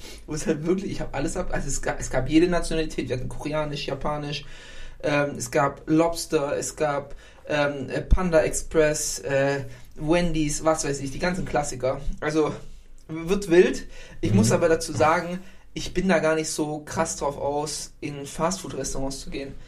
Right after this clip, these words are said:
Speaker 1: Also beizt mich nicht. Einmal, weil ich ein Schwabe bin und mir das auch einfach zu teuer ist.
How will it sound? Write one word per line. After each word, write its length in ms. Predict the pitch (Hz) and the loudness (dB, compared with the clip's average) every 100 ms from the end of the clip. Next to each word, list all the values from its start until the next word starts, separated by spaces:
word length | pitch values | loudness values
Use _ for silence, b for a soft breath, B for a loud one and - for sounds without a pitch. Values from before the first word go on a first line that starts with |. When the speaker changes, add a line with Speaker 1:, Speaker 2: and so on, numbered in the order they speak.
| B B | B B
Speaker 1:
Also 200 | 156 190 190 | 2 2 2
beizt 380 | - 196 320 - | 2 2 2 -4
mich 160 | 156 151 | -6 -6
nicht. 260 | 175 220 | -4 -2
Einmal, 340 | 160 196 202 - - | 0 2 2 0 -2
weil 100 | 180 | 0
ich 100 | 180 | 0
ein 60 | 175 | 0
Schwabe 440 | - 156 175 165 | -2 2 2 2
bin 220 | 156 160 | -2 -4
und 140 | 185 170 | -4 -8
mir 80 | 170 | -8
das 140 | 180 | -8
auch 100 | 175 | -8
einfach 240 | 175 185 | -6 -6
zu 140 | 190 185 | -6 -6
teuer 300 | - 214 151 | -4 -2 0
ist. 320 | 151 190 - | 0 0 -6